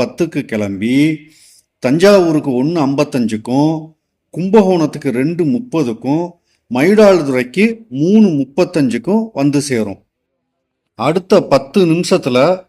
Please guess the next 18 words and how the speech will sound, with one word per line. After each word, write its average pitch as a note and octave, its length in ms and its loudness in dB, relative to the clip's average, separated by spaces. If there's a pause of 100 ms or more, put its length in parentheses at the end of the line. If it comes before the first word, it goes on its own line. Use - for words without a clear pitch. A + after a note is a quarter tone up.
உங்களுக்கு D3+ 680 0
அடுத்த D#3+ 400 0
ட்ரெயின் C#3 500 0
விழுப்புரத்துக்கு D3 880 -2
ரெடியா B2+ 540 0
இருக்குங்க. B2 720 -2 (320)
அதாவது, B2+ 760 0 (200)
மயிலாடுதுறையில D3+ 960 2 (200)
மூணு F#3 460 2
நாப்பத்தி D3+ 600 -2
அஞ்சுக்கு C3+ 840 -2 (280)
விழுப்புரத்துக்கு F#3 920 -2 (320)
ஒரு F3 460 0
மெமு D#3 880 2
பேசஞ்சர் D#3+ 880 2
இருக்கு. A2+ 720 -6 (320)
ட்ரெயின் G3 340 4
நம்பர் C#3 600 0